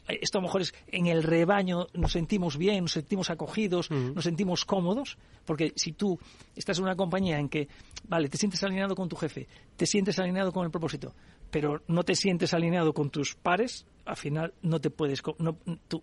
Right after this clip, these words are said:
Speaker 1: no vas a co-, a sentir que estás en un gran lugar para trabajar.
Speaker 2: Oye, Nicolás, eh, ahora profundizamos un poco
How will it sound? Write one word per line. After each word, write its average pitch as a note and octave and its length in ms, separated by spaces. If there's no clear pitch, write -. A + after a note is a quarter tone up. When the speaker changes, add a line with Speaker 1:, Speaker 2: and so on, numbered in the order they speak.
Speaker 1:
no E3+ 240
vas E3+ 140
a E3 40
co-, F3 180
a - 80
sentir D#3 520
que - 120
estás - 260
en D3 60
un D3 180
gran D3 200
lugar C3 220
para A#2+ 140
trabajar. A#2+ 340
Speaker 2:
Oye, D3 120
Nicolás, C#3 440
eh, B2+ 180
ahora D3 180
profundizamos D3 600
un A#2 100
poco C#3 460